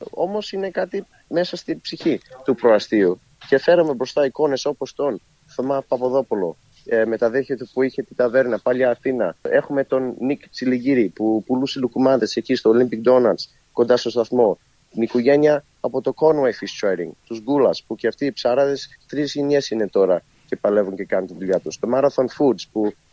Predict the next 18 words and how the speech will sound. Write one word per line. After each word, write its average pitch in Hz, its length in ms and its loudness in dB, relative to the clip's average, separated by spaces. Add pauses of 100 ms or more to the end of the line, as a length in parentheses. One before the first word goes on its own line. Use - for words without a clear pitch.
ίδρυσε 117 380 -2
και 113 160 0
έγινε 110 440 2 (240)
εκεί 120 200 -6
στο - 220 -6
Footscray, 113 280 0
σε 95 160 -2
ένα 104 120 4
γκαράζ. 101 420 4 (200)
Τη 139 80 -2
Μιντέρη, 135 600 0 (220)
πάλι 139 220 0
ψάραδες. 92 600 -2 (160)
Στο - 140 -6
Αλτόνα 131 360 -2
είναι 110 140 -6
αυτή 101 200 -12
σήμερα. 87 420 -6